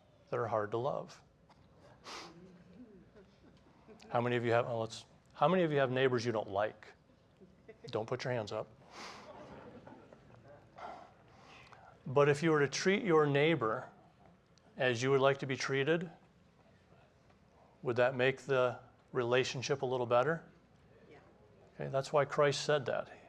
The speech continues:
Speaker 1: He said, "Treat people how you would like to be treated." And it may not make a difference immediately, but it's gonna put a dent in their armor. It's gonna put a crack in the wall around their heart. Whatever hardened them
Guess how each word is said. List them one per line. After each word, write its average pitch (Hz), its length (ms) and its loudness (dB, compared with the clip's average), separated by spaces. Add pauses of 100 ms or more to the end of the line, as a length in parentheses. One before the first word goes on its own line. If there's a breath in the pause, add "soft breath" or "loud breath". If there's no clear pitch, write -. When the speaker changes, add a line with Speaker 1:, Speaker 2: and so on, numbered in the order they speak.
(140)
Speaker 1:
He - 80 -8
said, 131 200 -2
"Treat 196 360 -2
people 175 360 0
how 147 180 4
you 139 360 0
would 170 140 2
like 123 240 0
to 127 80 -6
be 120 120 -6
treated." - 480 -8 (960 soft breath)
And 139 100 0
it 135 60 0
may 147 140 4
not 160 200 4
make 156 180 2
a 151 60 2
difference 139 380 0
immediately, 131 640 -2 (640 soft breath)
but 147 60 4
it's 143 100 -4
gonna - 160 -10
put 165 140 0
a 139 80 2
dent 139 320 2
in 123 160 -4
their 117 160 2
armor. 123 400 -2 (760)
It's - 80 -20
gonna 151 200 0
put 151 200 0
a 131 180 2 (580)
crack 143 440 4
in 123 140 -4
the 113 80 -2
wall 123 420 4
around 117 280 0
their 113 120 -2
heart. - 460 0 (140)
Whatever 139 340 4
hardened 131 540 4
them - 260 -6